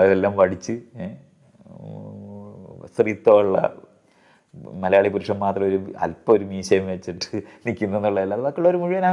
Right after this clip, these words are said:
മീ-, എല്ലാം പഠിച്ച് കളയുകയാണ് ചെയ്യുന്നത്. ആ സ്ത്രീയുടെ സെലക്ഷൻ അങ്ങനെയാണെന്ന് എങ്ങനെയോ പുരുഷന്മാർ തിരിച്ചറിഞ്ഞതുകൊണ്ടാകാം ഗില്ലറ്റ് കമ്പനിയും, ഏ, ഇതൊക്കെ നിൽക്കുന്നതെന്ന് എനിക്ക് തോന്നുന്നു. എന്തായാലും സ്ത്രീത്വത്തിനോട് കൂടുതൽ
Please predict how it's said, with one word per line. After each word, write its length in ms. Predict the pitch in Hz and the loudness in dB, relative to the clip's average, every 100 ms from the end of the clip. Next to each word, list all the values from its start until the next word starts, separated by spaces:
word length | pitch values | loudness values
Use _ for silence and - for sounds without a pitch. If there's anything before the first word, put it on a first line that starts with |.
| 185 | 0
മീ-, 180 | 175 - | -4 -2
എല്ലാം 180 | 151 185 | 0 2
പഠിച്ച് 200 | 180 156 180 | 2 2 4
കളയുകയാണ് 380 | 160 156 117 82 | 6 6 6 4
ചെയ്യുന്നത്. 260 | - - _ _ _ _ _ _ _ | -8 -14 _ _ _ _ _ _ _
ആ 40 | 123 - | -8 -8
സ്ത്രീയുടെ 440 | - 139 156 165 160 | 0 4 6 4 4
സെലക്ഷൻ 360 | 151 151 - 156 | 2 2 0 -2
അങ്ങനെയാണെന്ന് 500 | 143 143 139 139 139 131 131 | 0 2 2 2 2 2 0
എങ്ങനെയോ 240 | 123 127 131 | -6 -2 -2
പുരുഷന്മാർ 380 | 127 - 127 127 120 | -2 -8 -2 0 0
തിരിച്ചറിഞ്ഞതുകൊണ്ടാകാം 920 | 123 127 117 120 123 120 120 135 147 - - - - _ 117 | 2 2 2 0 0 2 4 6 4 0 -20 -20 -20 _ 4
ഗില്ലറ്റ് 320 | 120 120 117 | 6 4 4
കമ്പനിയും, 420 | 110 104 110 101 82 _ 92 | 2 2 -2 -2 -4 _ -8
ഏ, 60 | 113 117 - 107 95 104 | -8 -8 -6 -6 -6 2
ഇതൊക്കെ 260 | 127 113 107 | 2 2 -2
നിൽക്കുന്നതെന്ന് 560 | 98 95 120 113 113 107 | -8 -2 0 4 4 4
എനിക്ക് 160 | 92 78 | 2 0
തോന്നുന്നു. 280 | 67 69 - _ _ _ _ _ _ _ _ _ _ 113 | 0 -6 -12 _ _ _ _ _ _ _ _ _ _ 0
എന്തായാലും 500 | 156 180 147 143 175 - - _ _ _ - | 6 6 6 4 0 -2 -20 _ _ _ -20
സ്ത്രീത്വത്തിനോട് 1040 | - 135 175 180 - 185 196 180 180 185 226 - - _ 156 | -6 -2 -2 2 2 4 4 6 6 6 4 0 -20 _ -8
കൂടുതൽ 340 | 139 147 160 | -4 0 2